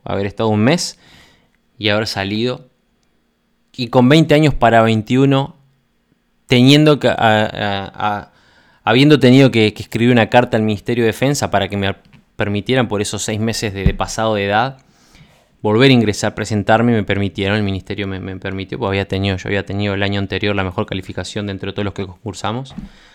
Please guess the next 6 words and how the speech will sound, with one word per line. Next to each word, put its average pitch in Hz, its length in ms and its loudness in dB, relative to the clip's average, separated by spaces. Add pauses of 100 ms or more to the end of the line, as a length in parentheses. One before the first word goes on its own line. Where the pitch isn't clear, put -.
(1160)
De 107 140 -2
hecho, 101 360 -2
es 92 160 -6
algo 104 220 -2
lo 98 100 -4
que, 92 460 -6